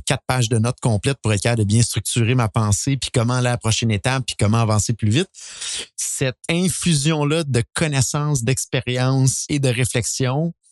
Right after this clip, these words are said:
m'aurait probablement pris cinq ans, puis je serais arrivé à vingt pour cent probablement de ça. Donc, c'est des, c'est des accélérateurs incroyables, des leviers d'accélération incroyables qu'on peut aller chercher. Puis entre autres, dans ce genre de retraite stratégique-là,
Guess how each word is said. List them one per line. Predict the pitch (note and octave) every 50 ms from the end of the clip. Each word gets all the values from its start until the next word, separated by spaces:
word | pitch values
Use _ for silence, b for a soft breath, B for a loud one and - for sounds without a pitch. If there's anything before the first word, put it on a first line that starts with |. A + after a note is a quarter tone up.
| - - _ -
m'aurait | A2 A2+ A#2+ A#2+ G#2+ B2 B2+
probablement | - - B2+ B2 A#2 A#2 A#2+ A#2+ A#2+ A2
pris | F2+ - - A#2+ A#2
cinq | G#2 - - - C#3+ B2+ A#2 G2 -
ans, | C3 C3+ D3 C3+
puis | A2+ G#2+
je | -
serais | - - A#2
arrivé | G#2+ G2 G2+ G#2 G2 A#2+ A#2+ A2+
à | G2+ F#2 F#2 - - -
vingt | F#2+ F#2 G2+ A#2 A#2 -
pour | - F#2+ -
cent | - - A#2+
probablement | A2+ - - G#2 G2+ G#2 G#2+ A2+
de | A2 G#2+ G2
ça. | - - C3+
Donc, | C3+ A2+ G2 G2 F#2+ - - B B B B B B B B B B B
c'est | - - - - C3+ B2
des, | A#2+ B2 A#2+ A#2 A#2 A#2 A#2 -
c'est | - - - - C3+ A#2+
des | A#2+ B2 A#2 A2 A#2 F3+
accélérateurs | F3 D#3+ - - - F3+ D#3+ D#3+ D#3 C#3+ C3+ B2 - - D3 D3+ D3+ D3 A#2+
incroyables, | B2 C3 B2+ - - - C3 B2 A#2 A#2+ A#2+ A#2+ C#3+ D3 C#3+ C3 B2 A#2 G#2+ G#2 G#2
des | - B2
leviers | B2 D3 D#3+ D3+ B2 B2 D3 D#3+ E3+ D#3
d'accélération | C3 A#2+ - - - A#2 A#2 A2 A2 A2 - - C#3+
incroyables | C3 B2 - - A#2 A2+ A2+ B2+ C#3 C3 A#2
qu'on | - A2+ G#2+
peut | - A2
aller | G#2 G#2 G#2+
chercher. | G2+ - G2+ - - - - B2+ C#3
Puis | C3 - A2
entre | G#2 G2+ F#2+ - -
autres, | A#2+ B2 A#2 A2+
dans | G#2+ G#2+ A2
ce | A2+ - - - G#2
genre | F#2 G2 A2+ A#2 A2+
de | G#2+
retraite | G#2 G2+ G2 - - A#2+ -
stratégique-là, | - - A2 F2+ - G#2 F2+ F#2 F2 - - G#2+ A#2 C3